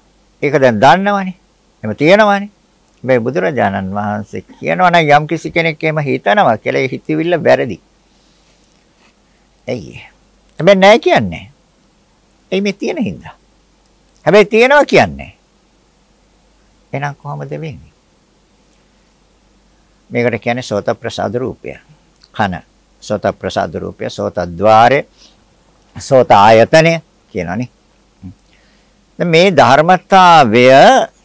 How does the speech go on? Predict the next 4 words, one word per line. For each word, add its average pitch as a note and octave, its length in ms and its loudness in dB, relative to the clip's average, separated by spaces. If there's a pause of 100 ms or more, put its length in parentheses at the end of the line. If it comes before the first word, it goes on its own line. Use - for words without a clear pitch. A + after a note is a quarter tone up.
(1300)
පෙර C#3 120 4
කර්මයක් C3 480 0
නැත්තම් - 440 -8 (1700)
මේ D3 400 2